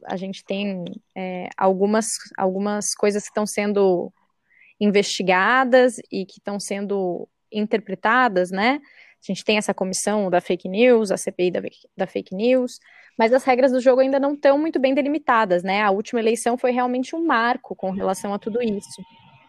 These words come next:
É, então, a gente não tem muito controle sobre o que, o que vai ser feito no outro campo, né?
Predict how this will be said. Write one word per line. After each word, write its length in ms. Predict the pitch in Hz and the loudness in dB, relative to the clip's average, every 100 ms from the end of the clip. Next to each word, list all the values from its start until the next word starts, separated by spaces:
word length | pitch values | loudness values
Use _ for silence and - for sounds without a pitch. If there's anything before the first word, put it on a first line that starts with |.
| _ - - _ - | _ -20 -20 _ 0
É, 460 | 202 190 190 190 190 185 - | 4 6 6 4 2 -4 -6
então, 240 | 220 240 | 0 2
a 40 | 254 | 2
gente 200 | 294 320 | 0 -4
não 120 | 339 | -4
tem 100 | 339 | -4
muito 160 | 330 - | -4 0
controle 460 | 320 311 277 262 | 0 4 4 4
sobre 240 | - 277 302 | 2 0 -2
o 40 | |
que, 600 | - 269 269 302 311 - | -4 -2 0 0 -2 -4
o 80 | 240 | -6
que 140 | 220 254 | -4 0
vai 140 | 254 | 0
ser 160 | 302 302 | 0 0
feito 360 | 269 269 320 | 2 2 2
no 100 | 294 | 2
outro 260 | 285 294 330 | 4 2 -2
campo, 480 | - 247 226 220 175 | 2 2 2 -2 -4
né? 340 | 175 208 | -2 -2